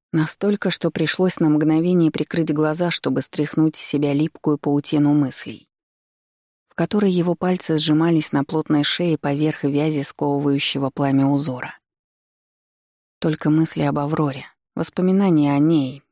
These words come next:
о том, как она прижалась к нему, когда он уходил. Ее легкий поцелуй вытряхнули из этой тьмы. Аврора стала его светом, и он никому не позволит его погасить. Никому.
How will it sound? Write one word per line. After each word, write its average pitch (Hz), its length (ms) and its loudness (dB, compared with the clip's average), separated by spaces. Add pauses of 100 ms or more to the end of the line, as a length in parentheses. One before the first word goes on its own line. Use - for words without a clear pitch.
(120)
о 139 100 -4
том, 160 340 0
как 143 200 -6
она 131 160 0
прижалась 139 560 -2
к - 100 -14
нему, 127 300 -4 (440)
когда 139 280 -2
он 135 160 2
уходил. 131 540 -6 (800)
Ее 156 340 2
легкий 160 400 -2
поцелуй 147 640 -4 (340)
вытряхнули 139 640 0
из 139 160 0
этой 135 260 -2
тьмы. - 380 -6 (840)
Аврора 175 460 0
стала 160 320 -2
его 143 280 0
светом, 139 580 -2
и 139 60 4
он 160 220 2
никому 170 400 2
не 147 140 4
позволит 139 500 -2
его 135 240 -2
погасить. - 640 -8 (280)
Никому. 139 500 0